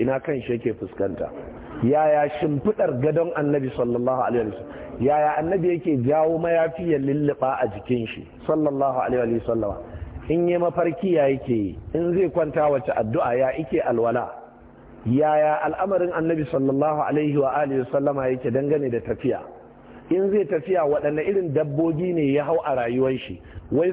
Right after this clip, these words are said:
su dabbobin ma yaya sunansu? Waɗanne irin kaloli suke da su? Yaya Annabi ya siye su? Waye ya bashi wasu daga cikinsu? Nawa ne Annabi ya siya waɗanda ya siya? Duk abin da ya shafi Annabi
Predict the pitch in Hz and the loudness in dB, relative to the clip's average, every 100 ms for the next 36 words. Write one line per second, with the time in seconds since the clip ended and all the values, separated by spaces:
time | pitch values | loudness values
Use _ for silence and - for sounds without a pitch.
0 | 185 208 202 202 165 202 180 208 180 175 | 0 -2 0 0 2 2 2 0 0 2
1 | 165 135 127 123 - 143 143 139 - - | 2 2 2 0 0 0 2 0 -6 -14
2 | - - - - - - - 156 160 170 | -16 -18 -16 -18 -16 -6 0 0 2 0
3 | 170 208 160 - 165 165 160 156 185 143 | 2 2 0 0 2 2 2 0 0 0
4 | 113 104 110 - - - - - 135 160 | 0 0 -6 -6 -12 -18 -16 -6 0 2
5 | 165 165 - 165 185 175 165 170 143 143 | 4 4 2 0 0 0 0 0 0 0
6 | 143 - 98 - - - - 135 165 196 | 0 -2 -6 -10 -16 -12 -2 2 2 2
7 | 180 170 180 180 156 147 165 131 120 127 | 2 2 2 0 -2 0 -2 0 -2 -2
8 | 139 131 - 90 - - - 139 202 202 | -2 -2 -6 -10 -12 -14 -6 0 2 2
9 | 185 180 170 170 147 147 139 151 156 135 | 2 0 0 0 2 0 0 0 0 0
10 | 123 131 120 107 - - - - - 110 | 0 0 0 -2 -2 -8 -12 -12 -10 -2
11 | 123 - - 202 196 190 156 170 185 143 | -2 -2 -4 -2 0 0 0 0 -2 -2
12 | 156 143 143 143 | -2 -2 0 -2